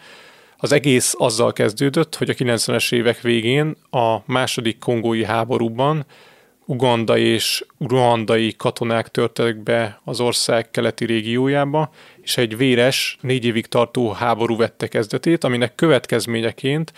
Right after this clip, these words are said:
az utak járhatatlanná váltak.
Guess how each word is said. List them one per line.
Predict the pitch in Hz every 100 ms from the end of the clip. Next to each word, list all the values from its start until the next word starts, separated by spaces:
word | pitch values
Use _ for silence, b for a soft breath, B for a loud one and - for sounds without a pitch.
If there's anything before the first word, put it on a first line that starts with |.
| B B B
az | B 117
utak | 127 131 113 -
járhatatlanná | 123 117 107 117 - 120 117 117 117 104
váltak. | - - - - - -